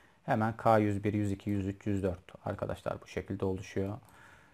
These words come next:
Size önceki videomda da söylemiştim arkadaşlar. Her zaman akslara bakın. Aks isimlerine her zaman bakın. Sizi kolaya ulaştıracak,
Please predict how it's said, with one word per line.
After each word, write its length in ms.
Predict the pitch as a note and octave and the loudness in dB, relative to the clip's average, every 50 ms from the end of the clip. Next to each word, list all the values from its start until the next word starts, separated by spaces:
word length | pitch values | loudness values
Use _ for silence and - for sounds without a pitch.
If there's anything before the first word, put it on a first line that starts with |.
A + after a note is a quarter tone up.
| - - - | -20 -14 -6
Size 320 | - C3 B2 C3+ C#3 C3+ | -2 0 2 4 2 2
önceki 420 | - B2 A#2+ A#2 B2 A#2+ - B2 | 2 2 2 2 2 0 0 0
videomda 420 | A#2 A2+ A#2 A#2+ A#2+ A#2 A2+ A2+ A2 | 0 2 4 4 4 4 4 6 6
da 100 | A2+ A2 | 4 4
söylemiştim 600 | - - A2 G#2+ A2 A2 G#2+ G2+ - - G2+ G#2 | 4 4 4 4 4 4 2 0 -2 -2 0 2
arkadaşlar. 500 | G#2 G2+ - G2+ F#2+ F2+ - F#2 F#2 F2 | 2 2 2 2 2 2 0 -2 -2 0
Her 200 | F#2 A#2+ C3 A#2 | 2 2 2 2
zaman 300 | G#2+ G#2 G#2 G#2+ A2+ - | 2 2 2 2 0 0
akslara 520 | - G#2 - - - - G2+ F#2+ G2 F#2+ F#2+ | 0 -2 -2 -2 0 2 2 2 2 2 0
bakın. 280 | F2 - - F2+ G2 - | -2 -2 -4 -6 -4 0
Aks 220 | A#2+ A#2+ - - | 0 0 0 -2
isimlerine 540 | - A2+ - - G#2+ G2+ G#2 G#2 G#2 G#2+ G#2+ | -8 -6 -4 -2 0 0 2 0 0 0 2
her 160 | G#2+ B2+ A#2 | 4 4 4
zaman 360 | G2 G2 G2 G2+ G#2 G#2 G2+ F#2+ | 4 4 2 0 2 2 2 0
bakın. 340 | F#2 - - F#2+ F#2+ - - | 0 -2 -4 -8 -8 -10 -10
Sizi 440 | - - A2+ A#2 B2 B2+ B2 - - - - | -8 -8 -6 -2 -2 0 0 -2 -4 -8 -6
kolaya 380 | - - A2+ A2+ A2+ A2+ A2 - | 0 2 4 6 6 6 6 6
ulaştıracak, 800 | - G#2 G#2 G2+ G2 - - - G#2 G#2 G2 G2+ G#2 G2+ F#2+ | 4 4 4 2 2 0 -2 -2 -2 0 0 2 2 2 0